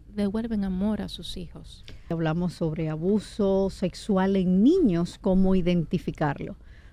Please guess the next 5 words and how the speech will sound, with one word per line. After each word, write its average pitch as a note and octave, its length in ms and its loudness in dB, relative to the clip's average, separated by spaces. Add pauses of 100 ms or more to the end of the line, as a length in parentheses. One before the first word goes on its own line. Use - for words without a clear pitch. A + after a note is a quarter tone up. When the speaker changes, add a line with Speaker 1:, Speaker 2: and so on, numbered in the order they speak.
(100)
Speaker 2:
Nos F3 140 0
acompaña F#3 640 0
la E3+ 200 2
psicóloga E3+ 540 0
clínica C4+ 680 0